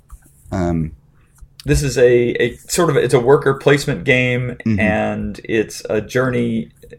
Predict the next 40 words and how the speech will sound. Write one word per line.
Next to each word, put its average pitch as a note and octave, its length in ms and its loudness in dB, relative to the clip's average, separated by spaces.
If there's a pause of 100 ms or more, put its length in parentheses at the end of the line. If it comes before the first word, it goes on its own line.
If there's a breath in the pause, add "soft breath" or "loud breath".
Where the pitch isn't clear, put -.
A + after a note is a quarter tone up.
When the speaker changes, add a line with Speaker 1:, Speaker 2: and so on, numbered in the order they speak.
(280)
Speaker 2:
I A2 100 0
don't A2 140 -4
know A2 180 -2
how A2+ 140 -2
you, A#2+ 200 -4
how B2 140 0
you A#2 140 0
would A2+ 140 -2
explain A#2+ 340 -2
the A2 80 0
game A2+ 180 0
to G#2+ 60 -6
someone A2+ 260 -2
who's G#2+ 120 -4
never G#2 180 -2
played A#2+ 280 4
it. A#2+ 240 -2 (840 soft breath)
Speaker 1:
Uh, A#2+ 300 2
well, D3 240 2
the C3+ 120 -2
rulebook D3+ 320 -2
actually G2+ 540 -4 (200)
gives G2 240 -4
you G#2+ 80 -2
the F#2+ 100 -6
good F2+ 200 -4
setting A2 360 -6
description. C#3+ 580 -6
Um, E2+ 240 -4
I E2+ 60 -8
don't F#2 140 -6
have F2+ 100 -6
the E2+ 80 -12
rulebook E2+ 280 -10
at - 80 -18
hand G#2 200 -6
here, C#3 220 -4
Speaker 2:
Sure. - 400 -2 (420 soft breath)
Speaker 1:
but, A2+ 80 0
um, F2 360 0